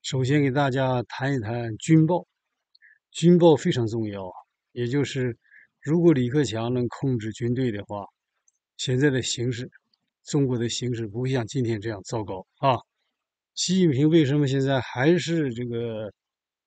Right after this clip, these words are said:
呃，控制局势的人呢？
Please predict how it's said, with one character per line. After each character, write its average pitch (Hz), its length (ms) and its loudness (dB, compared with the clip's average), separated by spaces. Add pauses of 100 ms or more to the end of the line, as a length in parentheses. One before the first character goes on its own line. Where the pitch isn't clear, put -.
(500)
呃， 117 480 -6
控 143 260 -2
制 113 120 -2
局 131 220 -6
势 135 180 -4
的 110 120 -4
人 95 200 -10
呢？ 98 160 -10